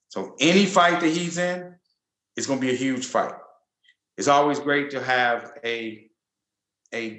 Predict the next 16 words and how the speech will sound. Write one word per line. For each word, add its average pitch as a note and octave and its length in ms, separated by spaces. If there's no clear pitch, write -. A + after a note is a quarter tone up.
great C3 260
opponent, C#3 580
um, A2+ 720
that's A#2+ 160
out B2 240
there, G#2 220
but, - 340
and A2+ 280
it C3 140
don't D#3+ 240
matter. A#2 580
You A#2+ 140
can B2 160
mix D3 240
and C#3 120
match C3+ 260